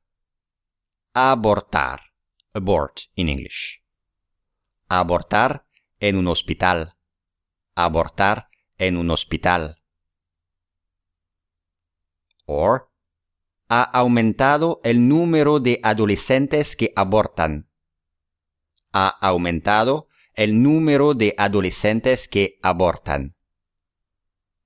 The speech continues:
The number of teenagers who have an abortion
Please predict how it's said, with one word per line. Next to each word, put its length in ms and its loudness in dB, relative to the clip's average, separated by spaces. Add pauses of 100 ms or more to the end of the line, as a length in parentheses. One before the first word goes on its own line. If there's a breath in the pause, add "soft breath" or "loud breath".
(260)
The 140 -2
number 460 4
of 160 -2
teenagers 800 -2
who 160 0
have 280 0
an 100 -2
abortion 680 -2